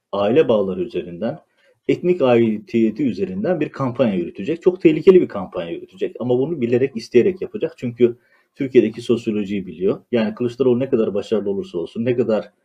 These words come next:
e, kapsayıcı, kucaklayıcı bir dil kullanırsa kullansın, Erdoğan onları değil,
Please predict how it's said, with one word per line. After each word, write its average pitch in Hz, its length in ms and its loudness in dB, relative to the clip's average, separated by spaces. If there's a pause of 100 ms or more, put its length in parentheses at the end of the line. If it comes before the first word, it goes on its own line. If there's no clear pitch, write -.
(460)
e, 101 340 -6 (800)
kapsayıcı, 110 720 2
kucaklayıcı 110 560 0
bir 104 180 -2
dil 95 160 -8
kullanırsa 107 500 -4
kullansın, 98 460 -6
Erdoğan 110 520 0
onları 107 420 -2
değil, 180 240 2